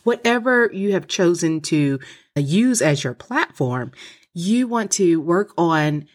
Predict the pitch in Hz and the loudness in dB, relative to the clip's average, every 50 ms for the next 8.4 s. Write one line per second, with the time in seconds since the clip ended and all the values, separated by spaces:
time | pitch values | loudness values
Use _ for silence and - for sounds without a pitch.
0 | _ _ _ 147 - 175 175 185 196 202 185 175 175 175 175 - - - 185 170 | _ _ _ -4 -2 0 2 2 0 2 2 2 2 2 0 -2 -4 -2 0 2
1 | 170 165 165 160 160 160 160 151 156 - - - - 180 165 160 - 190 190 196 | 2 2 2 2 0 -2 -4 -4 -6 -8 -12 -4 -2 -2 -2 -2 0 0 2 2
2 | 220 226 240 240 240 233 - 190 175 160 147 165 160 170 170 - - 151 151 147 | 2 0 0 -2 -2 -4 -2 -2 -2 0 0 0 0 0 0 0 -2 -2 0 0
3 | 151 147 147 160 170 170 175 175 175 180 175 - - 160 160 - - 165 143 147 | 0 0 0 0 0 0 0 0 0 0 -2 -2 -2 -2 -2 0 -2 -2 -2 -2
4 | 147 143 151 147 - 175 - - 165 165 151 151 160 147 151 - - 285 320 370 | -2 -2 -4 -6 -6 -10 -4 -2 -2 -2 0 0 -2 -2 -2 -6 -4 -2 0 0
5 | 392 359 - - 160 147 143 143 147 147 - - - 165 - _ - 202 202 202 | 0 -2 -2 0 0 2 2 0 -2 -4 -8 -18 -20 -20 -16 _ 0 0 2 2
6 | 208 202 196 196 190 - 160 165 156 180 196 190 190 170 170 165 160 156 160 165 | 2 2 0 0 -2 -4 -8 -6 -2 0 0 0 2 0 2 2 2 2 2 0
7 | 160 - 165 151 156 151 - 156 147 147 160 143 147 - 156 123 - 139 143 147 | 0 -2 -2 -2 -2 -2 -2 -2 -2 0 0 -2 0 -2 -4 -4 -2 0 0 0
8 | 151 147 - 123 - - - | 0 -2 -4 -6 -4 -6 -8